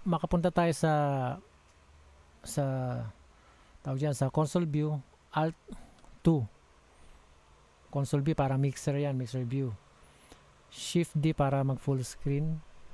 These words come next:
Yan. Ito yung ating guide. Ito yung ating metronome. Ito yung ating master bus. Lahat sila nag, ah, ipakita natin yung module, yung input-output niya. Tas yung strips, pwede nating, ah,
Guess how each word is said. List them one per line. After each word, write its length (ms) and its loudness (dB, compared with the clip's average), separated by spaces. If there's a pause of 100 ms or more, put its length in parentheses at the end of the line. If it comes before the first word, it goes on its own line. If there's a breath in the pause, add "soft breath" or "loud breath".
(420)
Yan. 240 -4 (360 loud breath)
Ito 200 -4
yung 320 0
ating 240 0
guide. 280 0 (280)
Ito 240 -6
yung 120 -2
ating 280 -4
metronome. 640 -4 (600 loud breath)
Ito 200 -2
yung 80 0
ating 200 0
master 320 -2
bus. 360 -2
Lahat 280 0
sila 240 0
nag, 280 0
ah, 240 -2 (760 loud breath)
ipakita 360 0
natin 360 2
yung 240 4 (560)
module, 520 2
yung 180 2 (380)
input-output 760 -2
niya. 280 0 (960 loud breath)
Tas 160 -2
yung 120 0
strips, 360 -2
pwede 240 0
nating, 440 0
ah, 280 0